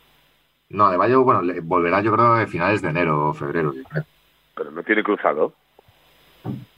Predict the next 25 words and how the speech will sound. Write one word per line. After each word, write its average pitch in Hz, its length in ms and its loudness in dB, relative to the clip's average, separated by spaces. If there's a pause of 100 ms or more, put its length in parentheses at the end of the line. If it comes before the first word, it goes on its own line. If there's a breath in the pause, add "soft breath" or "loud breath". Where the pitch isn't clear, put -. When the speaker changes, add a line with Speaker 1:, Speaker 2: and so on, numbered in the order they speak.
(180)
Speaker 1:
Pero 73 200 -4
no, 78 160 0
pero 87 160 2
son, 82 480 -2
esos 80 140 -6
son 92 180 -2
cuatro 87 260 2
meses. 90 300 -6
Tiene 110 160 0
algo 139 160 2
menos 110 260 -2
que 95 100 -10
cruzado, 110 380 0
yo 92 80 0
creo 87 140 -2
que 104 100 0
eran 135 200 -2
cuatro 151 260 2
meses, 107 320 -4
¿eh? 127 100 0
Y 90 120 2
se 87 280 0
lesionó 87 320 2
en 131 60 0
octubre, 147 500 2